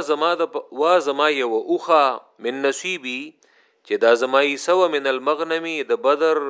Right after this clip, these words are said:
د غنیمت نه. د کنورو روایتو کې د بدر ذکر راځي. د بدر په غنیمت کې زما برخه وا، دا، دا یو اوخه دا زما ورسېده. وکان النبی صلی الله علیه وسلم اعطا-،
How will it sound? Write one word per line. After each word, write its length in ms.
د 320
غنیمت 520
نه. 200
د 120
کنورو 380
روایتو 480
کې 140
د 180
بدر 240
ذکر 380
راځي. 360
د 120
بدر 300
په 220
غنیمت 400
کې 140
زما 340
برخه 400
وا، 200
دا، 160
دا 140
یو 240
اوخه 480
دا 200
زما 260
ورسېده. 640
وکان 400
النبی 420
صلی 260
الله 500
علیه 320
وسلم 560
اعطا-، 720